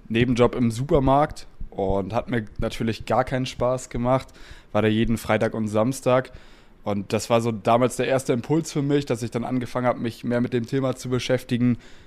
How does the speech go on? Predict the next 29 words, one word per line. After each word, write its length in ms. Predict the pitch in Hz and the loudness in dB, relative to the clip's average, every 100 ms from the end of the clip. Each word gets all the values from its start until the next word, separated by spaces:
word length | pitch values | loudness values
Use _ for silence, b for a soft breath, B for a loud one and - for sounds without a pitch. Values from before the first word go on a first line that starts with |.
| b | b
wie 80 | 135 | -4
ich 60 | |
vielleicht 280 | - 151 147 | 4 4 6
von 140 | 151 | 2
zu 120 | 139 123 | 8 8
Hause 240 | 135 131 | 10 8
aus 180 | 123 - | 4 6
Geld 200 | 131 120 | 4 4
verdienen 360 | 123 120 120 | -2 0 -2
kann. 320 | - 120 123 123 b b b b | 0 0 2 -2 b b b b
Ich 140 | - 120 | -12 -10
hab, 260 | - - | -10 -8
äh, 200 | 113 107 | -4 -2
im 100 | 101 | 0
Nebenjob 480 | 107 113 113 107 - - | 0 0 4 2 2 -12
meine 240 | 107 113 | -6 -4
vierhundertfünfzig 720 | - 131 117 - 127 - 117 117 | -2 0 0 -2 -6 -6 -6 0
Euro 200 | 131 127 | 0 0
verdient, 400 | 110 110 117 113 | -2 0 0 0
deswegen 340 | 98 113 110 | -2 -2 0
war 100 | 110 | 2
mir 120 | 117 | 2
irgendwie 300 | 113 117 117 | 2 0 -2
bewusst, 460 | 113 113 123 127 - | -2 2 2 0 -4
okay, 260 | 113 131 | 0 4
es 160 | 123 131 | 4 4
muss 320 | 139 143 123 | 0 0 0
Wege 280 | 139 131 131 | 0 2 0
geben, 440 | 120 131 135 139 | 0 2 2 0